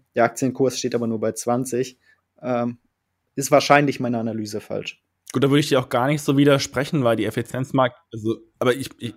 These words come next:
Speaker 2: es ging eher um die Hypothese sozusagen. Die Hypothese halte ich nicht für
Speaker 1: Ah ja, okay, die Hypothese. Das, das gesagt,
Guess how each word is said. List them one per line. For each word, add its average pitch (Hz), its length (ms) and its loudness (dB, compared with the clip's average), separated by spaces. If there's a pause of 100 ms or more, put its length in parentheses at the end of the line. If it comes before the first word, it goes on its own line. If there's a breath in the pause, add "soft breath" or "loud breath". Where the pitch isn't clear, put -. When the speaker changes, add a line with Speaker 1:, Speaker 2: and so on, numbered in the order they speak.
Speaker 2:
es - 140 -10
ging 139 140 4
eher 131 120 6
um 127 160 0
die 117 160 0
Hypothese 123 520 2
sozusagen. 104 640 0
Die 107 80 -6
Hypothese 110 440 -4
halte 110 220 2
ich 107 80 -6
nicht 104 140 -8
für 107 120 -2 (460 loud breath)
Speaker 1:
Ah 160 100 4
ja, 160 180 10
okay, 143 200 4
die 151 140 2
Hypothese. 143 580 0 (600 loud breath)
Das, - 280 -2
das 175 220 6
gesagt, 147 640 4